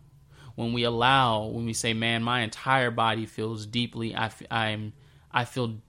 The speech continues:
deeply ashamed," we flow. It flows through our body, and it passes, as all feelings are designed to.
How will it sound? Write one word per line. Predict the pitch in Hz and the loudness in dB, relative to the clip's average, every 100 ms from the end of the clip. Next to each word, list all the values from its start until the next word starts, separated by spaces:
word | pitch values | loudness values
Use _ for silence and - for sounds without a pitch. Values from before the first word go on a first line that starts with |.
| _ | _
deeply | 131 143 131 127 | 0 0 0 -2
ashamed," | 113 - 120 113 104 101 _ _ | -2 -2 -2 -2 -4 -8 _ _
we | 117 | -8
flow. | 107 - 117 120 123 123 123 117 110 107 | -8 -8 -2 2 4 4 2 0 -2 -6
It | 113 | -8
flows | - 113 117 117 113 | -4 0 2 2 -4
through | - 117 | -6 -2
our | 110 | -2
body, | 110 113 110 107 107 | -2 -2 0 -2 -6
and | - 110 | -6 -6
it | 107 - | -6 -10
passes, | - - 113 107 113 - 107 - | -20 -12 -8 -6 -8 -12 -12 -12
as | - 110 - | -12 -12 -6
all | 117 110 110 | 0 0 0
feelings | - 113 110 110 107 | -4 -6 -6 -6 -6
are | 110 | -8
designed | 113 107 110 87 101 | -8 -12 -12 -12 -12
to. | 98 | -14